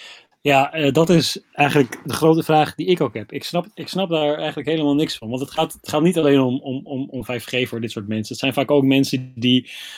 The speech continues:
eh, geloven dat, eh, de aarde plat is. Of, eh, dat niet, in ieder geval niet helemaal zeker weet. Eh, die mensen die, het zijn mensen die, eh, ja, niet van vaccins houden. Want, eh, ja, dat, daar, krijg, daar, word, daar word je ook ziek van. Het is, het is, het gaat om een soort van wantrouwen dat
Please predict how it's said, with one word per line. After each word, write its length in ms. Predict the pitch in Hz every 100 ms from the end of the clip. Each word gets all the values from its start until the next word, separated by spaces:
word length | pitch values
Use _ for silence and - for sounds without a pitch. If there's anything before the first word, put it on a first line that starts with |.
| - _
eh, 160 | 131
geloven 360 | - 131 135 123
dat, 200 | 131 127
eh, 140 | 123 113
de 120 | 110
aarde 520 | - 135 131 127 123 110
plat 240 | 135 123
is. 340 | 127 120 - 156
Of, 180 | 139
eh, 240 | 123 117 117 127 -
dat 180 | 143
niet, 140 | 135 160
in 60 | 156
ieder 140 | 165 151
geval 160 | -
niet 120 | 143 165
helemaal 260 | 180 180
zeker 300 | 147 175 170
weet. 480 | 156 180 175 - - - - - -
Eh, 240 | 123 123 120
die 140 | 127
mensen 300 | 131 135 -
die, 240 | 131 135 165
het 100 | -
zijn 120 | 147
mensen 240 | 139 135
die, 220 | 139 139 135
eh, 240 | 123 131
ja, 320 | 120 107 - _ _
niet 320 | 196 143 143 -
van 260 | 147 123
vaccins 500 | 120 117 - 151 160
houden. 380 | 123 143 143 131
Want, 260 | 123 123 123
eh, 260 | 117 117
ja, 160 | 117 131
dat, 140 | 131 127
daar, 160 | 117 110
krijg, 240 | 127 -
daar, 140 | 131
word, 180 | 120 135
daar 80 | 127
word 140 | 131 -
je 60 |
ook 160 | 160 160
ziek 200 | 180 170
van. 240 | 151 165 - - - _ -
Het 140 | -
is, 160 | 180 156
het 160 | 147 185
is, 120 | 170
het 360 | 175 190 208 -
gaat 120 | 185
om 60 | 175
een 60 |
soort 140 | 180 -
van 200 | 147 120
wantrouwen 600 | 139 190 190 190 185 156
dat 360 | 147 - -